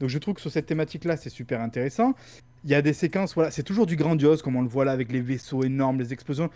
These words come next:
J'ai, en fait, c'est rare, je me suis rarement senti autant en guerre que dans ce, dans ce jeu-là, quoi. Là, vraiment, j'ai ressenti le poids de la guerre. En plus, ben... c'est vrai qu'on l'a pas dit, mais en termes de scénario, en fait, on,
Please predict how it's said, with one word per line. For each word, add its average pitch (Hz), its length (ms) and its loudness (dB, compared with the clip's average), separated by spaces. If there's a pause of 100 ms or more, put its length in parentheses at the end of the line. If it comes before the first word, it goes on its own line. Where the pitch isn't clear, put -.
(160)
J'ai, - 140 -10
en 160 100 -2
fait, 220 320 0
c'est - 180 -2
rare, 226 320 0
je 151 140 -8
me 165 80 -4
suis 175 260 -8
rarement 208 360 -2
senti 220 400 -4
autant 185 260 2
en 170 100 0
guerre 190 300 2
que 160 80 -2
dans 147 100 -2
ce, 143 260 -6
dans 139 120 -4
ce 139 460 -4
jeu-là, 131 220 -2
quoi. 131 140 -12
Là, 170 120 4
vraiment, 190 240 4
j'ai 156 100 0
ressenti 170 380 -2
le 175 120 4
poids 175 360 4 (360)
de 131 80 2
la 143 140 8
guerre. 160 240 4
En 143 80 0
plus, 165 260 -8
ben... 127 140 0 (340)
c'est - 140 -8
vrai 139 80 0
qu'on 156 100 -2
l'a 135 80 0
pas 139 120 0
dit, 156 80 -4
mais 151 80 0
en 123 80 -2
termes 143 160 -6
de 135 80 -6
scénario, 151 480 0
en 123 80 -2
fait, 139 240 -4
on, 117 340 -4